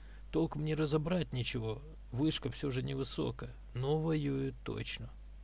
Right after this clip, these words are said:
А на периметре тихо непривычно, только турели автоматические, где они есть, иногда постреливают.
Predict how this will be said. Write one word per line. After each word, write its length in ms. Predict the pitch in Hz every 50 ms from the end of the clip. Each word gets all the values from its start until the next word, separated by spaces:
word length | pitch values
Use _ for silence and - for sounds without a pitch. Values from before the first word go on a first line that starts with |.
| - - - - - - - -
А 60 | 131
на 120 | 123 117 -
периметре 560 | - - 127 139 139 127 123 117 - 120 117
тихо 340 | - - - 139 - - 120
непривычно, 640 | 113 107 - 120 110 110 113 113 120 - - 123
только 300 | - - 139 123 - 147
турели 380 | 135 - - - 120 120 110 110
автоматические, 840 | 107 - - 123 117 120 - - 123 120 - - - - 110 113 -
где 200 | - - 117 113
они 200 | 113 117 113 113
есть, 320 | 113 113 113 113 - - -
иногда 340 | - 123 113 107 107 113 101
постреливают. 640 | - 123 - - - 117 113 113 110 110 101 -